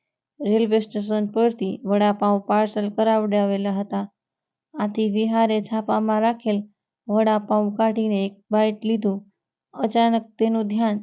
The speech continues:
છાપાના કટકામાં રહેલ સમાચાર પડી, સમાચાર પર પડતું.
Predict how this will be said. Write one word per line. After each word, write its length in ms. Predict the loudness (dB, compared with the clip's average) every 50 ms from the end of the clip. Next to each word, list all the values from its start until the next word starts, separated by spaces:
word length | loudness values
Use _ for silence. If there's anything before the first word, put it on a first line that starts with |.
| -10 -16
છાપાના 580 | -6 -4 -4 -2 -2 0 0 0 0 0 -2 -2 -4
કટકામાં 680 | _ -2 -2 -2 -4 -4 -2 -2 0 0 0 0 0
રહેલ 300 | 0 2 2 2 2 0 -2 -6 -14 _ _ _ _ _ _ _ _ 0
સમાચાર 480 | 2 2 4 2 2 2 2 0 0 0
પડી, 360 | 0 0 2 2 2 2 0 -2 -8 -12
સમાચાર 600 | -6 -4 -2 0 0 -2 -2 0 0 0 0 -2
પર 220 | -2 -2 -2 -2 -2
પડતું. 500 | -2 0 0 0 0 -2 -2 -4 -4 -4